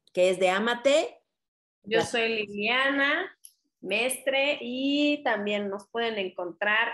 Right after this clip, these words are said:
Speaker 2: en Facebook como Amate Puebla y en Instagram como Uno Amate.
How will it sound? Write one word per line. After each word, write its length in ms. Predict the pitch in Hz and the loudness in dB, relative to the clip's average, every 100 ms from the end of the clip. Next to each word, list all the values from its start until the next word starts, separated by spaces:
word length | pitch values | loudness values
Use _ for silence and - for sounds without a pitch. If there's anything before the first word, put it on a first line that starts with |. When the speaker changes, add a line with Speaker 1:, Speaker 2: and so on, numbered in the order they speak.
| - | -4
Speaker 2:
en 440 | 240 247 254 254 | -2 0 -2 -2
Facebook 540 | 254 262 262 277 294 _ | 0 0 0 -8 -8 _
como 340 | 220 208 202 226 | -10 -8 -8 -4
Amate 560 | 214 214 202 190 185 _ | -4 -4 -6 -10 -14 _
Puebla 460 | 254 269 285 320 403 480 - _ _ _ _ | 0 2 2 2 0 -4 -18 _ _ _ _
y 320 | 269 294 294 | 2 4 6
en 520 | 269 254 262 262 262 - | 4 2 2 0 -2 -6
Instagram 840 | 247 240 - 208 185 180 180 185 | -6 -6 -4 -4 -2 -4 -6 -10
como 400 | - 180 175 165 | -10 -8 -8 -8
Uno 380 | 202 220 226 226 | -6 -4 -4 -4
Amate. 560 | 214 196 180 156 _ | -2 -2 -4 -8 _